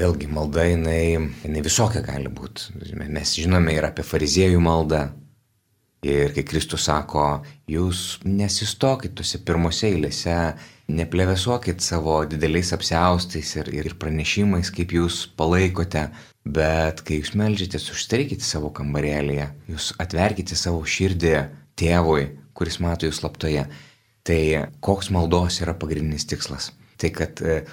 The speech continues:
suvirpintų mūsų pačių sielas iki gelmių ir subrandintų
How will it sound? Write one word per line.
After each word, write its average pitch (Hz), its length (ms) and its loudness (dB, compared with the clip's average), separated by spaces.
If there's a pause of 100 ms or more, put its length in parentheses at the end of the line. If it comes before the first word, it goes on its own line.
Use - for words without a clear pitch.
suvirpintų 101 960 0
mūsų 90 480 2
pačių - 320 -2
sielas 73 560 0
iki 78 160 -8
gelmių 78 400 4 (640)
ir 82 220 -2
subrandintų 87 880 0